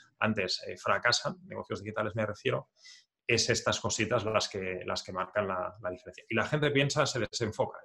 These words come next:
en que lo más importante es el tener el plugin de WordPress actualizado, el,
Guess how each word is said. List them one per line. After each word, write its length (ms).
en 60
que 300
lo 100
más 220
importante 560
es 160
el 280
tener 280
el 180
plugin 340
de 60
WordPress 480
actualizado, 540
el, 260